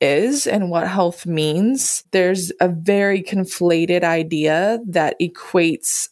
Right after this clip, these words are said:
health to being in a thinner body. And I think Health at Every Size, or haes for short, is a very, very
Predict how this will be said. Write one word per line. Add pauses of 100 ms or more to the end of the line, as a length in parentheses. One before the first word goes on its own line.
health (180)
to
being
in
a
thinner
body. (280)
And
I
think
Health
at
Every
Size, (100)
or
haes
for
short,
is
a
very,
very